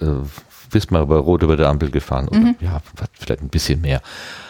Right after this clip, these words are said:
Speaker 1: Und der wird aber dann möglicherweise genau gegen dich verwendet, weil nach dem Motto, äh, "Ja, wir haben hier ein Dokument und Sie wollen doch nicht, dass das bekannt wird.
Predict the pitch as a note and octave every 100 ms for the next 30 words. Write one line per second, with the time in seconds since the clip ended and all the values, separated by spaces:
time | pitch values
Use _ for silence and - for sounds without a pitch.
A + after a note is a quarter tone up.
0 | - - - - F2+ F2 G2+ F#2+ F2+ F2+
1 | F2+ G2 G2 F2 E2 E2 - D2+ D2+ C#2+
2 | F#2 B2 B2+ B2 - - G2+ G#2+ G#2+ G2
3 | E2 D#2+ A#1 G1+ D#2+ - E2+ D#2+ D#2+ D2+
4 | B1+ D2+ C2+ E2+ F2+ C#2 C2 B1+ C2 D#2+
5 | E2+ F#2 F2 D#2 - D2 C#2+ C#2+ D2+ C#2+
6 | E2 F#3+ - - - - C#2 D2 C2+ E2
7 | F2+ A#2+ - C3 C3 - - - E2+ -
8 | B1+ B1